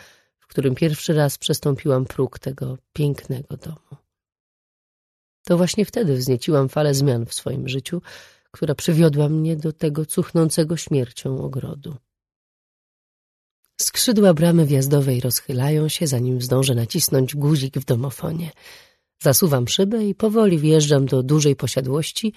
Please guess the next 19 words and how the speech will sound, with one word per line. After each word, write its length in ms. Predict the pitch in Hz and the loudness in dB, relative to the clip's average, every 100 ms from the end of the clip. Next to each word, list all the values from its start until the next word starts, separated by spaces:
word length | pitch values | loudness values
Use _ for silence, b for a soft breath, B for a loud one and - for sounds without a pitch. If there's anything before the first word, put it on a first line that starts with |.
| B B B | B B B
otoczonej 560 | 180 190 - 190 180 175 | 0 2 4 4 4 2
starymi 440 | - 160 156 139 | 2 2 2 2
drzewami, 580 | 127 127 117 123 156 160 | 0 0 0 2 2 4
różnej 320 | 170 151 143 | 4 4 4
wielkości 560 | 135 123 135 - - 139 | 2 0 -4 -6 -8 -6
krzewami 680 | - 185 185 208 214 240 - | -2 0 0 0 0 0 -4
i 160 | 233 | -4
bylinami. 840 | 185 160 151 135 143 170 170 170 156 _ _ _ _ _ _ - | 0 0 0 -2 -4 -6 -6 -8 -10 _ _ _ _ _ _ -2
Ogród 340 | 262 262 247 | -2 0 -2
wydaje 340 | 233 220 226 214 | -2 -2 -2 -2
się 160 | - | -6
pogrążony 560 | - 180 180 170 185 175 | -4 2 2 4 4 4
w 60 | |
chaosie, 420 | - 170 170 156 151 | 2 2 2 2 0
jakbym 520 | 139 143 139 135 131 | 0 -2 -2 -2 -2
wjechała 340 | 139 170 156 | 0 2 4
do 120 | 147 | 6
opuszczonego 580 | 143 - - 156 147 143 | 4 2 -2 -2 -2 -4
parku. 500 | - 127 - _ - | -4 -6 -6 _ -10